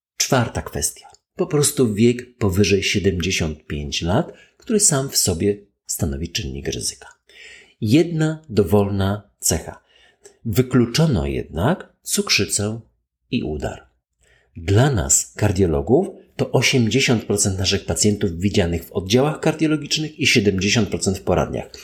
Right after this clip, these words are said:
No tak przynajmniej to wygląda z moich szacunków. Pacjentów zrandomizowano do dwóch grup.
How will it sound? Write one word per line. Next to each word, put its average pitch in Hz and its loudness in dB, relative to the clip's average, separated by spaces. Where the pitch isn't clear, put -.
No - -4
tak - 0
przynajmniej 98 2
to 87 2
wygląda 90 2
z 85 0
moich 76 0
szacunków. - -8
Pacjentów 160 0
zrandomizowano 95 0
do 98 0
dwóch 82 -4
grup. - -6